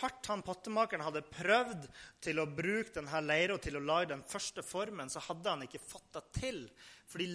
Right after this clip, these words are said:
leira var ikke god nok. Eh, og det er da Gud sier til Jeremia og taler til han, eh, og sier: "Se på det du har sett nå." Og så forklarer han til Jeremia: "Hva er det her et bilde på?"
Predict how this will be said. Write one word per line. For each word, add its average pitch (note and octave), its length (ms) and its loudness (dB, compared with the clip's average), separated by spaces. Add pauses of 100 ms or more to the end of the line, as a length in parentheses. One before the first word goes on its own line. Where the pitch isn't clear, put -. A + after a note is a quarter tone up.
leira G3 460 2 (240)
var F#3 160 4
ikke C#3+ 260 -6
god B3+ 300 0
nok. - 260 -8 (1700)
Eh, E3 180 4
og G3 180 4
det A#3 80 10
er F3 160 2
da A#3+ 140 12 (180)
Gud F#3+ 440 -2
sier G#3 520 4
til E3 300 -4
Jeremia E3 560 2 (260)
og E3+ 140 -6
taler F3+ 420 4
til C3 300 -6
han, F3+ 260 0 (460)
eh, F3 180 -2 (160)
og E3+ 160 0
sier: G3 400 6
"Se A3 480 6
på F3 80 2
det E3 160 6
du D3+ 80 0
har D3 120 2
sett - 420 2
nå." C3 140 -4 (340)
Og E3+ 160 -2
så F3+ 80 0
forklarer E3+ 880 4
han B2 220 -6 (340)
til D3 240 0
Jeremia: D3 480 0
"Hva E3 340 -2
er D#3 240 0
det C3 160 -2
her C#3+ 240 -2
et A#2 140 -10
bilde C#3 320 -6
på?" F#3+ 220 0